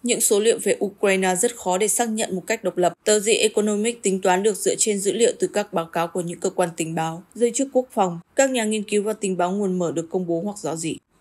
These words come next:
Con số thương vong trên có lẽ chưa bao gồm các binh sĩ mất tích trong lúc chiến đấu. Tờ tạp chí Mỹ bổ sung, các nhà phân tích cũng dẫn dữ liệu từ website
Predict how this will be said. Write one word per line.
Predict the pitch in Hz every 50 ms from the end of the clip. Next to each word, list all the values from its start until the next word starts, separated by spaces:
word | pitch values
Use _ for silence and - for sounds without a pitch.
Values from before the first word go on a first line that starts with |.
| _ -
Con | - 226 226
số | 214 - 220
thương | 208 214 233 208 208
vong | 214 214 208
trên | 202 - 226 208 196 190
có | - 185
lẽ | 190 185 - 208
chưa | - - 233
bao | 190 196 190 190
gồm | 190 190 170 175
các | 208 208 196
binh | 202 202 190
sĩ | 185 - 196
mất | 160 214 240 240 240
tích | 240 233 233
trong | - 226 202 202
lúc | 220 208
chiến | - - 180 170
đấu. | 175 175 170 165 170 - _ _ _ _ _ _ _ _ _ -
Tờ | 220 214
tạp | 202 - 190 185
chí | - - 208 190
Mỹ | 208 196 185
bổ | 208 196 175
sung, | - - 202 185 180 - _ _ _ _ _ _
các | - 277 285
nhà | 285 254 220
phân | 214 - 226 226
tích | 220 - 277 269 277
cũng | - - - 226
dẫn | 226 180 196 214
dữ | 220 214 -
liệu | 247 247 196 190 -
từ | - 202 185
website | 185 214 220 214 - - 233 208 202 -